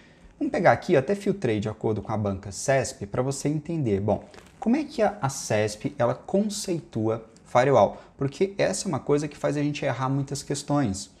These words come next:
Porque você sabe o conceito, mas às vezes você não sabe exatamente as palavras-chave que a banca utiliza. E é aqui que o caderno vai salvar a tua vida, beleza? Vamos lá. Olha essa primeira questão aqui, ó.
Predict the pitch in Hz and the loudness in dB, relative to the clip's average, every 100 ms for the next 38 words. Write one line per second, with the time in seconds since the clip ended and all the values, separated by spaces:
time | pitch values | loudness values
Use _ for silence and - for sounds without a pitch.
0 | - - 135 135 175 170 - 208 220 185 | -20 -6 -2 0 0 -2 -2 -2 2 2
1 | - 135 120 - 113 101 101 98 - - | 2 -2 -2 -2 0 0 -4 -10 -14 -20
2 | - 120 131 151 117 127 170 196 110 110 | -2 2 2 2 0 2 4 4 0 -2
3 | 131 - 151 156 165 185 - 160 165 156 | -4 -4 -4 -2 -4 -4 -2 -2 -2 -4
4 | 196 - 151 147 170 - 151 139 147 156 | -4 -4 -6 -6 -8 -6 -2 0 0 -2
5 | - - 123 131 - 139 120 120 120 127 | -6 -2 -2 -2 -6 -6 -4 -4 -2 -4
6 | 127 127 143 143 101 - - - - 104 | -2 0 2 2 0 -4 -20 -16 -6 -2
7 | 92 92 156 151 156 - 135 104 104 104 | -2 -2 -4 -2 -6 -4 -2 0 -2 -4
8 | 110 - - 107 - 113 98 98 98 - | -10 -14 -6 -4 0 -2 0 0 -2 -8
9 | - - 113 98 117 95 - - - - | -14 -6 -4 2 2 2 -6 -14 -20 -12
10 | - 123 139 151 - - - - 233 190 | -4 -2 -2 -6 -12 -20 -2 2 6 6
11 | 107 - - _ _ _ 165 170 165 - | 6 2 -16 _ _ _ 0 2 0 -6
12 | 160 160 165 156 147 - 127 - - | -4 -4 -4 -4 -8 -4 -4 -4 -8